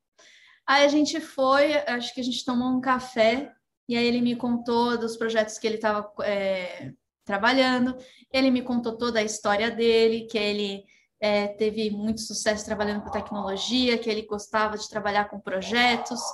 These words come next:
e aí que ele via em mim essa questão de tá focada num projeto, fazer a entrega. E aí eu me lembro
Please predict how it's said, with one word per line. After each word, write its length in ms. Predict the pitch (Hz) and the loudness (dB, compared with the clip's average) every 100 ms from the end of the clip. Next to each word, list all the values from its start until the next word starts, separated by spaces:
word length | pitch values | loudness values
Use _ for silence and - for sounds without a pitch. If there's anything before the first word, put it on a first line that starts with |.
| - - - _ - - | -12 -20 -20 _ -10 -2
e 60 | |
aí 260 | 233 226 240 | 4 4 4
que 120 | 240 | 2
ele 200 | 247 247 | 0 0
via 580 | 208 214 262 320 269 226 | -2 0 0 2 4 4
em 160 | 220 233 | 2 2
mim 260 | 220 214 | 0 -2
essa 680 | 208 - 226 220 214 208 208 - | -4 0 4 6 6 2 0 -6
questão 500 | 226 226 220 220 226 | -6 -2 0 0 0
de 580 | 208 220 220 208 196 - | -2 -2 0 -2 -4 2
tá 260 | 226 220 | 6 6
focada 640 | 220 - 220 - 240 240 233 | 2 -6 -8 -2 0 0 -2
num 100 | 226 | -4
projeto, 580 | 202 196 240 240 233 | -6 -4 -2 -4 -6
fazer 300 | 202 185 208 | -8 -6 -2
a 120 | 254 214 | -2 -2
entrega. 720 | 196 - 233 247 247 240 233 _ _ _ _ _ - | -4 0 2 4 2 -2 -6 _ _ _ _ _ -4
E 120 | 226 | 2
aí 80 | 226 | 4
eu 40 | |
me 120 | 247 254 | 4 2
lembro 680 | 240 277 294 233 214 226 | 4 4 4 2 -2 -6